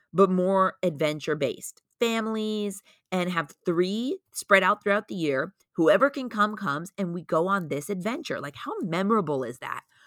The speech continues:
I think our goal should be for twenty twenty-three here. If you,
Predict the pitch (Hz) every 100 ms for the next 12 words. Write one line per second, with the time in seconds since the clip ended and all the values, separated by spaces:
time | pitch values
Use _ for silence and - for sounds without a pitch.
0 | _ _ 233 277 330 320 - 240 233 -
1 | 190 226 220 180 180 190 160 143 160 202
2 | 190 185 175 180 175 165 170 202 190 185
3 | - 160 180 190